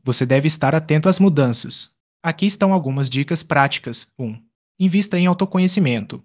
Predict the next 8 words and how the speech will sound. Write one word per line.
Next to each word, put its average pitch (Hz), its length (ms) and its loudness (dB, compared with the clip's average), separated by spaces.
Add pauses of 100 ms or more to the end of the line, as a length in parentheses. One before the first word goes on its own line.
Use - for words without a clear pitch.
Conheça 165 420 2
suas 190 240 0
paixões 180 560 0
e 165 80 0
valores. 131 720 -2 (280)
Dois. 139 440 4 (280)
Seja 226 280 2
consistente. 175 920 0